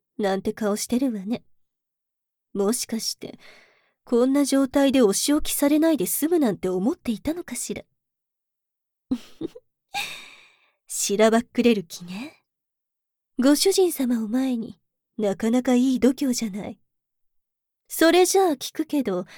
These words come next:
ご主人様を前にして、興奮したままの馬鹿犬は誰かしら？ほら、ここ。ポチのパンツ、ずっと膨らませたままよ。気づいた時から、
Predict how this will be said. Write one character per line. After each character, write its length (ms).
ご 160
主 200
人 220
様 360
を 60
前 260
に 140
し 160
て、 180
興 280
奮 240
し 80
た 120
ま 140
ま 100
の 120
馬 180
鹿 140
犬 180
は 120
誰 220
か 120
し 180
ら？ 240
ほ 140
ら、 200
こ 260
こ。 180
ポ 140
チ 160
の 140
パ 240
ン 80
ツ、 240
ず 140
っ 60
と 160
膨 240
ら 100
ま 100
せ 140
た 100
ま 140
ま 140
よ。 260
気 180
づ 160
い 80
た 140
時 260
か 160
ら、 220